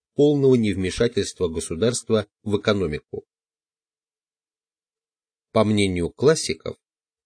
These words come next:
частные интересы естественным образом обеспечивают наиболее выгодное для общества решение хозяйственных проблем, без какого бы то ни было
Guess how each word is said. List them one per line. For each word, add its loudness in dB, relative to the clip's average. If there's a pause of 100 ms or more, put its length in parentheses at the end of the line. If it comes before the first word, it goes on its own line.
(320)
частные 0 (100)
интересы 0 (220)
естественным -6
образом 0 (260)
обеспечивают -2
наиболее 0
выгодное 0
для -2
общества -2 (400)
решение 0
хозяйственных -4
проблем, -2 (680)
без 2
какого 2
бы 0
то -4
ни 0
было 2